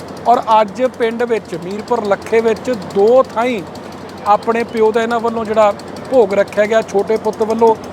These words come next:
ਕਿਸੇ ਹੋਰ ਜਗ੍ਹਾ 'ਤੇ ਰੱਖਿਆ ਗਿਆ ਤੇ ਵੱਡੇ ਪੁੱਤ ਵੱਲੋਂ ਇਸ ਘਰ ਵਿੱਚ ਪਿਤਾ ਦਾ ਭੋਗ ਰੱਖਿਆ ਗਿਆ। ਨਾਲ ਦੀ ਨਾਲ ਇਹ ਸਵਾਲ ਵੀ ਉੱਠਦੇ ਆ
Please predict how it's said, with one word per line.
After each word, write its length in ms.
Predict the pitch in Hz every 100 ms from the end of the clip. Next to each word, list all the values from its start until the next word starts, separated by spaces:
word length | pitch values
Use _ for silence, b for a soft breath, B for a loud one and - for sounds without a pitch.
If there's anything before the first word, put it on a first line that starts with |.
| - -
ਕਿਸੇ 180 | 196
ਹੋਰ 220 | 180 196 226
ਜਗ੍ਹਾ 240 | 220 240
'ਤੇ 140 | 240
ਰੱਖਿਆ 300 | 220 - 202
ਗਿਆ 140 | 214 220
ਤੇ 120 | 247
ਵੱਡੇ 300 | 240 175 214
ਪੁੱਤ 280 | 220 233 226
ਵੱਲੋਂ 280 | 226 240 233 - - - 240
ਇਸ 160 | -
ਘਰ 260 | - 269 202
ਵਿੱਚ 340 | 208 - 208 170 - - 226
ਪਿਤਾ 160 | 226
ਦਾ 100 | 220
ਭੋਗ 280 | 226 240 202
ਰੱਖਿਆ 340 | 190 180 180
ਗਿਆ। 180 | 170 165 127 - -
ਨਾਲ 200 | 208 233
ਦੀ 100 | 247
ਨਾਲ 120 | 285
ਇਹ 60 | 285
ਸਵਾਲ 460 | 269 269 262 220 233
ਵੀ 80 |
ਉੱਠਦੇ 380 | 262 247 233 254
ਆ 160 | 247